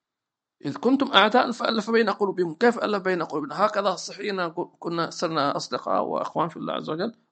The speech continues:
ولا بركة النبي صلى الله عليه وسلم؟ هو الذي أخى بين المهاجرين والأنصار، هو الذي علمني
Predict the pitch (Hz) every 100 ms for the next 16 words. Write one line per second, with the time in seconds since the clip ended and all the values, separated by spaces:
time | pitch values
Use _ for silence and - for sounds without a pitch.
0 | _ 131 131 151 151 143 - 123 147 -
1 | - - - 62 - _ _ _ _ _
2 | _ _ _ _ _ _ _ _ _ _
3 | _ _ _ _ _ - 156 117 214 220
4 | 226 214 214 208 208 196 190 196 202 -
5 | 165 - - 175 202 202 190 185 214 202
6 | 202 196